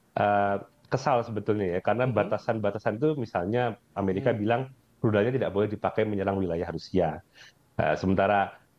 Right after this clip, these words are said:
Speaker 1: eh, bantuan seperti misalnya pesawat F enam belas yang baru saja, katanya
Speaker 2: Ya.
Speaker 1: baru saja hadir, itu pun sudah cukup agak terlambat ya, walaupun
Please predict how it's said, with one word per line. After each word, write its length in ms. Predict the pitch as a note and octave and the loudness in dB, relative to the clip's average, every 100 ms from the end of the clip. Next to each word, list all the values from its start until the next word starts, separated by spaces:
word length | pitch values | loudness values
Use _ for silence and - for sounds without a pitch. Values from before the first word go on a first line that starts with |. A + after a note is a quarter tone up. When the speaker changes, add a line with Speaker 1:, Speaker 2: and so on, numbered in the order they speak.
| - | -2
Speaker 1:
eh, 180 | F#2 F#2+ | 0 0
bantuan 840 | A2 G2+ A#2 A2 D3 D#3+ D#3 C3+ | 0 2 2 2 2 4 2 -2
seperti 400 | - - A2 A2 | -8 -6 -2 0
misalnya 320 | G#2 G2+ G#2+ | 2 2 2
pesawat 440 | G#2+ - G2+ F#2+ F#2 | -2 0 2 2 0
F 100 | F#2 | -4
enam 180 | G2+ F#2+ | -2 0
belas 200 | G#2+ G#2 - | 2 2 0
yang 80 | G2 | -2
baru 140 | F#2 | -4
saja, 400 | G2 F2+ F2+ F2 - | -2 -2 0 0 -2
katanya 360 | F#2 - F2+ | -2 0 0
Speaker 2:
Ya. 40 | F#2 | -2
Speaker 1:
baru 140 | F2 | -4
saja 200 | - F2+ E2 | -4 -2 -2
hadir, 460 | E2 G2 D3 D3+ D#3 _ | 0 2 2 2 -2 _
itu 180 | - G#2 | -4 -2
pun 180 | A2 C3 | 0 -2
sudah 240 | C3 G#2 - | 0 -2 -2
cukup 320 | - G2+ - _ _ - | -4 -4 -6 _ _ -2
agak 320 | A#2 A2 - | 0 0 0
terlambat 520 | C3 B2 B2+ B2+ B2 | 2 4 4 2 -2
ya, 160 | F#2 E2+ | -2 -2
walaupun 480 | F#2+ F#2+ - A#2 | 2 0 0 -2